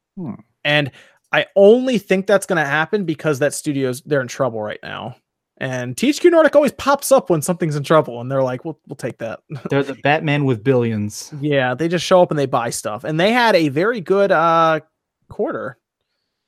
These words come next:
Speaker 2: making, I think, a hundred and sixty something million dollars.
Speaker 3: Mm-hmm.
Speaker 2: So they're, they're in,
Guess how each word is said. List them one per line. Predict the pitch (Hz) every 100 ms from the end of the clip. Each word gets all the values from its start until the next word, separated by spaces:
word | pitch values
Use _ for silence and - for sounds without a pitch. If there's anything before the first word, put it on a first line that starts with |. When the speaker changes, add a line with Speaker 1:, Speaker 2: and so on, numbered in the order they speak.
| _
Speaker 2:
making, | 156 - 160 151 -
I | 139
think, | 190 190
a | 185 180
hundred | 196 214 214 196
and | 190 190 190 190 190
sixty | - - 202
something | 214 202
million | 196 208 208
dollars. | 220 254 233 - _ _ _ -
Speaker 3:
Mm-hmm. | 104 131 - _ _
Speaker 2:
So | - 151
they're, | 156 302 294
they're | 370 370
in, | 330 254